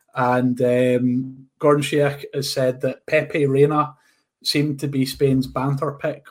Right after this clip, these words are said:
always playing D J. We need a banter third goalkeeper. Who would be the banter third goalkeeper? Is there one that strikes you? Well, I guess Zander Clark maybe is the banter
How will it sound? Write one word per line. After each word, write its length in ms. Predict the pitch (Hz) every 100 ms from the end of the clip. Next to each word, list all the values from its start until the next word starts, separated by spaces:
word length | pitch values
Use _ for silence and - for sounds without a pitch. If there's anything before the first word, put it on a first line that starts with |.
| -
always 400 | 139 139 143 139
playing 380 | 143 135 127
D 180 | 127 139
J. 340 | 143 151 143 143 - _ _
We 100 | -
need 220 | 139 151 143 -
a 80 |
banter 800 | 131 127 - 135 135 143 127 - _
third 320 | - 139 131
goalkeeper. 720 | 135 135 139 156 147 156 151 147 -
Who 140 | 180
would 160 | 170 151
be 120 | 147
the 100 | 135
banter 420 | 131 135 139 139
third 300 | - 139 135
goalkeeper? 640 | 143 147 - 151 170 156 -
Is 140 | 135
there 120 | 135
one 220 | 131 147 143
that 120 | 139
strikes 400 | - 143 143 -
you? 180 | 151 139
Well, 300 | 139 120 -
I 100 | 143
guess 240 | 147 160 -
Zander 320 | 135 131 117
Clark 320 | - 143 139
maybe 200 | 147 139
is 120 | 135
the 80 | 139
banter 520 | 131 135 135 143 135